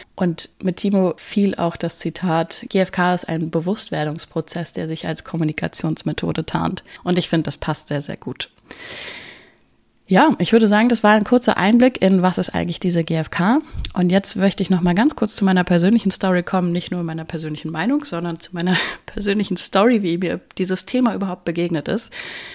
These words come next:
Diese Story erzähle ich sehr, sehr gerne am Anfang meiner Seminare.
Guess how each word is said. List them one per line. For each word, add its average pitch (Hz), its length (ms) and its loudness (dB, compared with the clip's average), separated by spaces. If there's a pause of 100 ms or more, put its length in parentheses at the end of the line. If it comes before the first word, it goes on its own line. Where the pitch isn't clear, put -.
(240)
Diese 180 180 -2
Story 175 280 0
erzähle 160 280 -4
ich 165 120 -4
sehr, 165 140 -2
sehr 160 120 -2
gerne 151 240 -4
am - 100 -4
Anfang 165 300 -4
meiner 151 220 -4
Seminare. 180 600 0